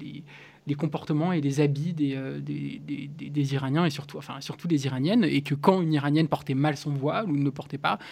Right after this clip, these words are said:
elles étaient amenées au poste, euh, pour recevoir une sorte de leçon. C'est ce que, c'est ce qu'on m'a expliqué, hein. J'ai,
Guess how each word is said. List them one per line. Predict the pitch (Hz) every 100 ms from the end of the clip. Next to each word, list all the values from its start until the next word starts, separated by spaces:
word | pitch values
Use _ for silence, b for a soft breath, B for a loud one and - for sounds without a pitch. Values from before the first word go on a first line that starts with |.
| B B
elles | 147 143
étaient | 147
amenées | 151 151 165
au | 139
poste, | 147 190 196 151
euh, | 139 135 B B -
pour | 165 156
recevoir | 147 165 135 143 160
une | 151
sorte | 175 156
de | 139
leçon. | 135 151 - 170 196
C'est | 131
ce | -
que, | 143
c'est | -
ce | 139
qu'on | 143
m'a | 135 131
expliqué, | 135 - 147 180
hein. | 180 165
J'ai, | 135 139 139